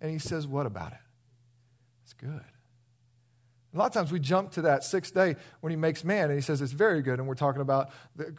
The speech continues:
us being the pinnacle of creation, and that's not wrong, and we should do that, but we need to be reminded sometimes that there's five and a half days before we arrive where God has created this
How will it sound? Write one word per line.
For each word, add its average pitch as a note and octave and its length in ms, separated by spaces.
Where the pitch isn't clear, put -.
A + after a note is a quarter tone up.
us D#3+ 200
being D#3+ 200
the D3+ 60
pinnacle F3 400
of B2+ 100
creation, C3+ 280
and C#3+ 100
that's F3 140
not F#3+ 180
wrong, G3+ 200
and C#3+ 100
we C#3 40
should C#4 240
do E3+ 120
that, C#3 240
but E3 60
we E3+ 120
need A#3 120
to F#3+ 80
be F#3+ 100
reminded G3+ 400
sometimes E3+ 320
that E3 80
there's D#3 160
five A#3+ 280
and G3+ 60
a F#3+ 40
half F3+ 240
days G#3+ 360
before G#3+ 280
we B3 200
arrive E3 400
where E3+ 100
God G3+ 220
has F#3 100
created G3 640
this F#3 220